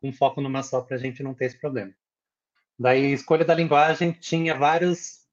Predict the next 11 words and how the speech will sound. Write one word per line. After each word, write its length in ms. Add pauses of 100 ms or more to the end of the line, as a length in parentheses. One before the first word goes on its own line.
backgrounds, 580
assim, 140
vários 520
históricos 680
de 100
linguagem 560 (160)
lá 80
do 80
pessoal. 400
Python, 720
Java, 720